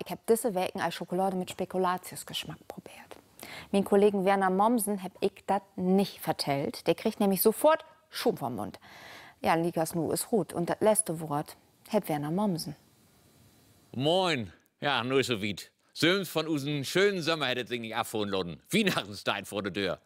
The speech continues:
Speaker 2: Und im Supermarkt ist am Binnen wen, oder? Also, ich mein, ist nicht just Weihnachten wen? Hätt wir nicht just über die Vorsätze von zweitausendachtzehn schnackt? Aber nu ist es da.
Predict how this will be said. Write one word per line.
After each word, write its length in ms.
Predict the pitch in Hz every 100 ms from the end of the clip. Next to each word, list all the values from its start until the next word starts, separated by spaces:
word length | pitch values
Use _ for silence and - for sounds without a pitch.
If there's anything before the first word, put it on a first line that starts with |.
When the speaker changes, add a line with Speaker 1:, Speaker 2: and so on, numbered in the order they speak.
| _
Speaker 2:
Und 140 | - 180
im 140 | 131
Supermarkt 600 | 117 123 170 175 165 -
ist 120 | 147
am 140 | 151 147
Binnen 300 | 175 139 85
wen, 240 | 80 82
oder? 180 | 104 127 - - - - - -
Also, 720 | - 110 110 107 101 98 87 -
ich 100 | 107
mein, 120 | 107
ist 160 | 98
nicht 160 | 107 98
just 240 | 110 -
Weihnachten 340 | 110 92 78 82
wen? 320 | 80 80 95 _ -
Hätt 260 | 113 - 123
wir 80 |
nicht 240 | 123 107 -
just 280 | 170 - -
über 220 | 123 120
die 120 | 107
Vorsätze 600 | - 175 175 143 143 120
von 200 | 120 117
zweitausendachtzehn 680 | 139 131 113 123 131 110 95
schnackt? 380 | 95 110 - _ _
Aber 260 | - 147 113
nu 120 | 95
ist 100 | 92
es 100 | 147
da. 240 | 220 156